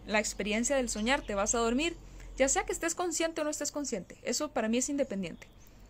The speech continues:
Estás consciente o no estás consciente, pero el punto es que estás soñando y estás en otra vida paralela. <laughs> En este momento que estamos despiertos, despiertas, bueno, des-, entre comillas, ¿verdad? <laughs> Estamos aquí en este mundo físico.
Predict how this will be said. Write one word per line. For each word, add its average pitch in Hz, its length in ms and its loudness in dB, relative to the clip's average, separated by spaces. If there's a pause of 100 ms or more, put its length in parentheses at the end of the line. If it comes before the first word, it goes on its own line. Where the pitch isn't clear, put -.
(580)
Estás 247 180 -2
consciente 311 440 2
o - 20 4
no 262 60 2
estás 285 220 0
consciente, 277 360 -2
pero 214 100 -4
el 185 60 -10
punto 262 180 -2
es - 40 -4
que 233 60 -6
estás 254 200 0
soñando 311 400 2
y 403 40 2
estás - 200 0
en 302 80 0
otra 285 240 4
vida 339 180 2 (100)
paralela. 240 540 4 (380)
<laughs> - 240 -6 (2500)
En 262 120 8
este 339 240 4
momento 320 400 4
que 311 60 -2
estamos 254 280 2
despiertos, - 640 2
despiertas, - 560 2 (120)
bueno, 214 360 0
des-, - 400 -2
entre 185 240 0
comillas, 214 400 6
¿verdad? 233 300 4 (520)
<laughs> - 540 -16
Estamos 277 400 4
aquí 277 240 4
en 277 80 6
este 285 200 4
mundo 277 280 4
físico. - 420 -2